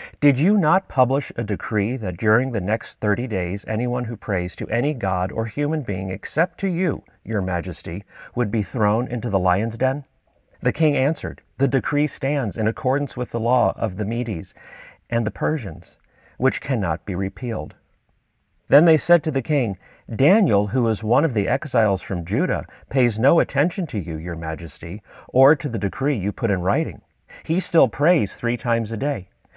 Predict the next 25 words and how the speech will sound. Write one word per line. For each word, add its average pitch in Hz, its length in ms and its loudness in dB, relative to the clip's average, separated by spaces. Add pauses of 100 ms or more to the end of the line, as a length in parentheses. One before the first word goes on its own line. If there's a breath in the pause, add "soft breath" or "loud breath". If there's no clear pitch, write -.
(140 loud breath)
And 120 100 4
when 131 140 6
the 127 80 4
king 175 300 2
heard 165 260 0
this, 95 180 -4
he 127 100 -4
was 117 140 0
greatly 107 540 0
distressed. 90 600 -4 (440 loud breath)
He 160 120 6
was 160 140 10
determined 170 560 0
to 139 120 -2
rescue 127 420 2
Daniel 117 400 0
and 117 160 -2
made 117 260 0
every 135 380 0
effort 123 440 -2
until 113 300 -2
sundown 104 640 -4 (180)
to 127 80 -6
save 135 340 -4
him. 69 220 -16